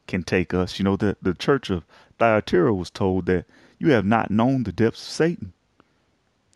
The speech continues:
But we got to know that Satan is still at work, and he is laying down a fa-, a foundation as well.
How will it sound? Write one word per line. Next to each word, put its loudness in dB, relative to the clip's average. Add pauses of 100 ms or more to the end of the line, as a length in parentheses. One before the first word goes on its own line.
(300)
But -2
we 0
got 2
to -2
know 2
that 0 (180)
Satan 0
is -6
still 0
at -2
work, 4 (760)
and 2
he 2
is 2
laying 2
down 0
a -2
fa-, -2 (160)
a 0
foundation 0
as -4
well. -4